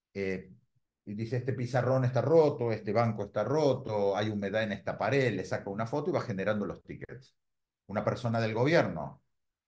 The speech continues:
a la mañana se levanta y tiene ciento cuarenta y ocho tickets, que son diez de la escuela uno, veinticinco de la escuela dos, así, de las setecientas escuelas que tienen.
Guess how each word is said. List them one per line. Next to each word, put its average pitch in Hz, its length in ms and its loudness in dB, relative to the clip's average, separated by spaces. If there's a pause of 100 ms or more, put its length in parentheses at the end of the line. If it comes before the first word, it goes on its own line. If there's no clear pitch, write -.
(260)
a 92 80 -4
la 90 100 -2
mañana 139 680 0
se - 200 -10
levanta 127 340 0
y 123 80 -2
tiene 110 180 -4
ciento 127 360 0
cuarenta 98 340 -2
y 98 80 -2
ocho 107 260 -4
tickets, 71 380 -12
que 82 120 -14
son 87 240 -10
diez 110 260 -2
de 98 100 -6
la 87 100 -4
escuela 95 360 -2
uno, 131 320 2
veinticinco 90 600 -4
de 85 100 -6
la 82 60 -4
escuela 95 360 -4
dos, 135 320 4
así, 147 260 -4
de 117 140 -4
las 82 160 -4
setecientas 107 540 -8
escuelas 87 300 -8
que 85 100 -10
tienen. 69 400 -12